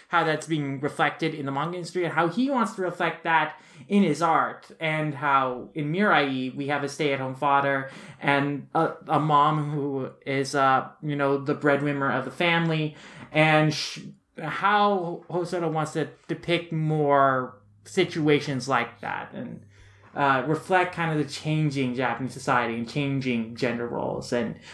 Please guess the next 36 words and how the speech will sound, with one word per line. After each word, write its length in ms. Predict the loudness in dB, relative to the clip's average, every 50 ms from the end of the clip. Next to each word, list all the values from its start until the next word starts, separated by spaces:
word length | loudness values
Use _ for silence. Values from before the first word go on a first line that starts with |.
| -12 -10 -6
uh, 160 | -6 -6 -2 0
ideas 600 | 0 0 2 0 2 2 4 4 4 2 0 -2 -8 -8
on 240 | -6 -4 -2 -2 -2
gender. 320 | -2 -4 -6 -6 -8 -10 -8
So 180 | -4 -4 0
I 160 | 2 2 2
really 460 | 2 4 4 4 4 4 4 4 2 2
appreciated, 960 | 0 -2 -2 2 2 4 4 2 2 2 2 4 4 4 2 0 0 -2 -8 -14 -20 -20 -20 -20 -16 -8 -2
like, 340 | 2 2 2 2 2 -2 -8 -16 _ _ _ _ _ _ _
that 420 | -8 -2 0 2 2 2 0 -2 0
focus 680 | 4 4 4 4 4 2 0 0 0 -2 -4 -10 -14 -8
on 240 | -4 -2 0 2 2
those 180 | 2 2 2
topics 480 | 2 2 4 4 4 4 0 -2 -4 -6
in 260 | -4 -2 -2 0 2
this 180 | 2 0 2 0
interview, 640 | 0 0 0 0 2 2 2 4 4 4 4 4
and 180 | 2 0 0 -2
I 100 | -2 -2
really 380 | -4 -2 0 2 2 2 2 0
think 480 | 0 -2 -4 -2 -4 -6 -8 -14 -20 -20 _ _ -8
that 260 | -4 -2 0 0 0
Emilia 280 | 0 -2 -2 -2 -4 -2
got 240 | 0 0 0 0 -2
some 120 | -4 -6
great 340 | -4 -2 0 2 2 2 2
responses 640 | -2 -6 -4 -2 0 2 2 2 2 0 -2 0
out 140 | -2 -2 -2
of 60 | -2
Hosoda 540 | -4 -4 -2 0 0 2 2 0 0 -2 -2
that 140 | -4 -4 -2
are, 180 | -2 -4 -4 -4
I 100 | -4 -4
found 420 | -2 -2 -2 -4 -4 -6 -6 -8 -8
incredibly 540 | -8 -4 0 2 4 4 4 4 4 2 2
intriguing. 640 | 0 0 2 2 2 2 2 0 0 0 -2 -4